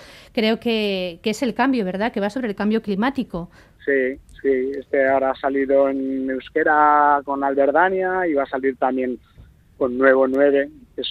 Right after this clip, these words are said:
Speaker 2: eh, una editorial, eh, bueno, que está en Madrid y tal, que están tam-, en la colección está Santiago Segura con Max,
Speaker 1: Ujú.
Speaker 2: que tengo la suerte de que es uno de mis mejores amigos, estamos en esa colección.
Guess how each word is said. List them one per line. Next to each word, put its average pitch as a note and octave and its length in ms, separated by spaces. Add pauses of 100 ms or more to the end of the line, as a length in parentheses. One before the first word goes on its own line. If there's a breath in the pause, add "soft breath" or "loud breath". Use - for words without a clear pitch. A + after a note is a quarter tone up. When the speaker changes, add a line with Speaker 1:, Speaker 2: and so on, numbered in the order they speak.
(160)
Speaker 2:
eh, A#2+ 320 (600)
una B2+ 200
editorial, B2 720
eh, B2 680 (100)
bueno, A#2+ 340
que A#2+ 60
está A#2+ 160
en A#2 80
Madrid C#3 520
y C3+ 40
tal, D#3+ 460 (160)
que C#3 60
están B2 260
tam-, A#2 560
en B2 120
la A#2 120
colección A#2+ 440
está A#2 200
Santiago B2 440
Segura B2 380
con A#2 260
Max, C#3+ 320 (460 soft breath)
Speaker 1:
Ujú. A3+ 260
Speaker 2:
que B2 120
tengo B2 240
la A#2+ 100
suerte A#2+ 320
de A2+ 160
que A2+ 60
es - 100
uno A#2+ 140
de A#2+ 80
mis A2+ 160
mejores B2 400
amigos, D3 500
estamos A#2 420
en A#2 120
esa A2+ 160
colección. C#3 640